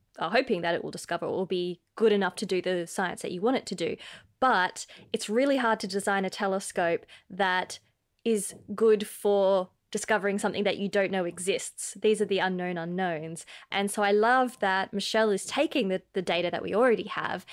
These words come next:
and finding, looking for unknown unknowns. And this is where, you know, this is where the really groundbreaking stuff is, in, like, finding things that, you know, our current algorithms or our current, even our own brains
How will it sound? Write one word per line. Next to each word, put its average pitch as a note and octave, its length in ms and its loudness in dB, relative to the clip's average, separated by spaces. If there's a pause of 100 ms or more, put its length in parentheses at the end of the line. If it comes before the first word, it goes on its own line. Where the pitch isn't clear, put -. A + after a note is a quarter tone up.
(260)
and G#3 240 2
finding, A3+ 880 2
looking A3 400 2
for F3+ 160 -2
unknown E3+ 400 -2
unknowns. E3+ 540 -8
And G3 140 -2
this A3+ 180 2
is A3+ 160 -2
where, F3+ 340 2 (160)
you G#3 80 -2
know, F#3 160 2
this A3 220 0
is A#3 100 -4
where G#3 140 4
the F3 100 2
really F3+ 680 2
groundbreaking E3 840 -4
stuff - 360 -4
is, - 300 -4
in, E3+ 260 -2
like, E3 260 -4 (320)
finding G#3+ 480 4
things F#3 600 -2
that, F3 380 0 (320)
you G3+ 100 0
know, G3 120 4
our F#3 240 2
current F#3+ 640 0
algorithms F#3+ 640 0
or F#3 140 2
our F3 140 -2
current, F#3+ 580 0
even D4 220 2
our F#3+ 220 4
own G3 120 2
brains F#3 640 0